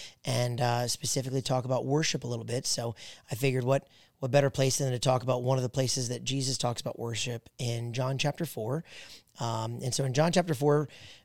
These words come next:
uh, we see the story of the woman at the well. And there's a little bit of, uh, back and forth with the woman at the well. And then he says in verse twenty-one, Jesus said to her, "Woman, believe me, an hour is coming when neither in this mountain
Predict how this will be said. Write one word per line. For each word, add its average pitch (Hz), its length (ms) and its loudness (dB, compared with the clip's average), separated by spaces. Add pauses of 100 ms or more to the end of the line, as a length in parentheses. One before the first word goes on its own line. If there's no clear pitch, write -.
uh, 127 260 4
we 143 200 2
see 156 340 4
the 143 400 2
story 165 320 6
of 135 80 4
the 139 80 6
woman 147 180 8
at 139 100 6
the 143 60 4
well. 151 320 6 (880)
And 139 400 6
there's 139 160 4
a 135 40 2
little 151 160 8
bit 160 140 8
of, 147 200 6 (400)
uh, 131 380 6
back 151 320 4
and 180 100 0
forth 156 400 4 (320)
with 143 160 0
the 143 60 2
woman 143 200 4
at 135 100 2
the 139 80 2
well. 135 440 4
And 131 180 0
then 135 180 2
he 131 140 0
says 160 380 2
in 139 160 0
verse 175 300 0
twenty-one, 139 720 2 (560)
Jesus 185 320 4
said 160 160 4
to 143 80 6
her, 156 160 4
"Woman, 190 340 4
believe 208 400 4
me, 131 500 0
an 147 220 2
hour 170 320 6
is 175 140 2
coming 139 340 2
when 135 220 0
neither 160 480 2
in 147 200 2
this 170 240 4
mountain 143 540 0